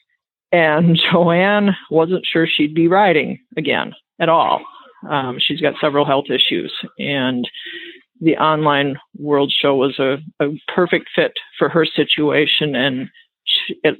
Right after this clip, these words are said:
freed her up to work very hard on her horsemanship instead of the logistics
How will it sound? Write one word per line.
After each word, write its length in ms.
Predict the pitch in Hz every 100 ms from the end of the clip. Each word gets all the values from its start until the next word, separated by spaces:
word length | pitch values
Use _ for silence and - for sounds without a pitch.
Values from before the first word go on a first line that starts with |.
| -
freed 180 | 170 165
her 140 | 151
up 100 | 147 -
to 100 | -
work 200 | 147 139 -
very 220 | 139 135
hard 260 | - 135
on 100 | 135
her 120 | 123 -
horsemanship 680 | 143 151 180 175 - 175 - - -
instead 600 | 170 160 - - 151 143
of 260 | 135 135 127 - _ _ _ _ _
the 60 | 160
logistics 600 | 143 135 143 - 151